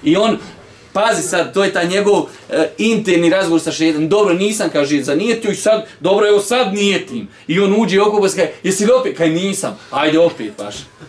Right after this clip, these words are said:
Tu se morate paziti. Znači, tu, e, vrata vesvesa, e, kad je u pitanju abdest, kad je u pitanju gusul, kad je u pitanju namaz, najbolje rješenje, noća zapamtite, najbolje rješenje za vesvese jeste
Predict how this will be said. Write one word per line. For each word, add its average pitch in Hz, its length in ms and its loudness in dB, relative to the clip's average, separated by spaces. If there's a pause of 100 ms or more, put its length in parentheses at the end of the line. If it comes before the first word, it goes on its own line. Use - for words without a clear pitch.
(1120)
Tu 170 140 0
se 165 160 -2
morate 127 380 -2
paziti. - 340 -12 (520)
Znači, 135 380 -8
tu, 160 420 0 (220)
e, 123 100 -4
vrata 143 480 -2
vesvesa, 131 920 -2 (300)
e, 123 140 -6
kad 143 120 -4
je 131 60 0
u 127 60 -6
pitanju 151 420 -2
abdest, 147 420 -4
kad 127 100 -4
je 123 60 -4
u 120 60 -12
pitanju 143 380 -2
gusul, 143 340 -2
kad 120 140 -4
je 117 60 -4
u 101 60 -8
pitanju 151 340 -2
namaz, 147 420 0 (220)
najbolje 160 680 2
rješenje, 135 580 -2
noća 143 240 -2
zapamtite, 117 640 -6 (260)
najbolje 143 540 2
rješenje 135 720 0 (140)
za 117 120 -8
vesvese 135 500 -4
jeste 123 360 -6